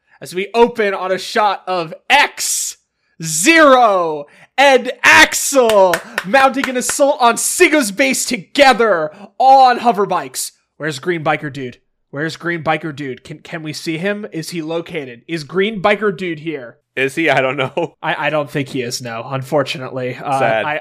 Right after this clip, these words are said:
Speaker 1: I, a, a, a swing and a miss, you know?
Speaker 2: Sad.
Speaker 1: Yeah.
Speaker 2: But we have X. He's dodging a shot from Vile. He's always happy to shoot at you, X, but it'll always be better to just kill you. He throws his mace at him,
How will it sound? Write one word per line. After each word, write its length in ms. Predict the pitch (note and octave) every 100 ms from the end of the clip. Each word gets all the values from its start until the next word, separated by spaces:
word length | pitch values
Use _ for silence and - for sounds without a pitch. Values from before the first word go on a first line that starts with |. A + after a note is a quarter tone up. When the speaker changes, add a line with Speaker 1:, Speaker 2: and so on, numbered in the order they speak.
| -
Speaker 1:
I, 120 | E3 D#3+ - _ _ _ -
a, 60 |
a, 300 | E3 - F3 -
a 100 | E3
swing 280 | - C4 C#4
and 100 | C4+
a 20 |
miss, 420 | G#3+ - - -
you 80 | D#3
know? 320 | F3 F#3 F3+ _
Speaker 2:
Sad. 440 | - C#3+ B2+ A2+
Speaker 1:
Yeah. 60 | - _
Speaker 2:
But 400 | D#3+ F3 - - - _
we 120 | C#3+
have 400 | E3 E3 E3 D#3 - _
X. 420 | D#3+ E3+ D#3+ - -
He's 180 | E3+
dodging 440 | C3+ D#3 E3 E3 D#3
a 60 |
shot 460 | C#3 - E3+ D#3 -
from 300 | D#3+ D3 B2+ F#2
Vile. 720 | A#2 C#3+ E3+ A#3 D#3 E2+ F2
He's 220 | D4+ D#4
always 360 | C#4 B3+ F#3+ D#3
happy 540 | D#3+ D3+ D3 A#2 G2+ _ -
to 80 |
shoot 260 | C#3 D#3 C#3+
at 180 | B2+ B2
you, 100 | C3
X, 260 | B2+ C3+ -
but 220 | G#3+ G3+
it'll 180 | G3+ G3
always 420 | F#3+ F3+ E3+ C3+
be 120 | C#3
better 420 | C3+ C3 A#2+ G#2+ - _ _
to 120 | C#3
just 400 | B2 B2+ - _
kill 320 | - B2 G2+
you. 280 | F#2 F2+ F2 _ _ _ _
He 140 | C#3
throws 400 | C#3 D#3 D#3 D3+
his 160 | D3+ C#3
mace 340 | C#3+ D3+ D3
at 140 | D3 D3
him, 160 | C#3+